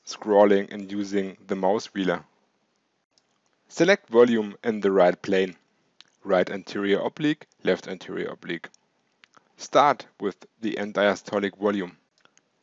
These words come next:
Step number one, start drawing the contour on one side of the annulus by using left mouse clicks. Second step, complete the contour on the opposite side of the annulus by using a right mouse click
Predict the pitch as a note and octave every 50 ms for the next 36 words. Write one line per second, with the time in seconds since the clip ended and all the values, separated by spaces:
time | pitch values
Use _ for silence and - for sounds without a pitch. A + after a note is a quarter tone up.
0 | - _ _ - - - F#3+ G#3 - - C#3+ A#2+ G#2 G2 F#2 F#2 F#2+ F#2+ F#2 F#2
1 | _ _ _ _ _ _ _ _ _ _ _ _ - - - G3 G3+ G3 F3+ _
2 | - B2+ B2+ B2+ B2+ B2 A2+ G#2 F#2+ - - A#2+ A#2 A#2+ A#2 A2 A2 A2 A2+ A#2
3 | A#2 - - A#2 G#2 F#2+ G2 G2+ G2+ G#2+ G#2+ - - G#2 G2 G#2 G2+ G2 - -
4 | - - - - G2 G#2 G#2+ A2 A#2+ C3+ C#3 - - - G3+ F3+ D3 C3 B2 G#2
5 | A2+ G#2+ G2+ G#2 A2+ - - - A#2 G2+ F#2 - - - - F#2 - - - _
6 | _ _ _ _ _ _ _ _ _ _ _ _ _ _ _ _ _ _ _ _
7 | _ _ _ _ _ _ _ _ _ _ _ _ _ _ _ _ _ _ - -
8 | - - A2+ - A#2 A2+ G2+ - - C3 C#3+ _ - _ _ - - F#3 F#3+ -
9 | - F3+ G3 G3 - B2 G#2+ - - A#2+ C3+ C#3+ - B2 A2+ A#2+ C#3 D#3+ _ _
10 | _ _ _ - A2+ G#2+ G#2 G#2+ G2 A2+ - - G#2+ - - F#2+ - - - G2+
11 | G#2+ - - G#2 - - - E2 A#2+ B2+ A#2 G#2 G#2+ A2+ C3 - - - D#3 C3+
12 | B2+ B2+ B2 B2 A#2+ G2+ F#2+ G2 G2+ A2+ - - - G#2 G2 G2 - - - -
13 | - C#3+ -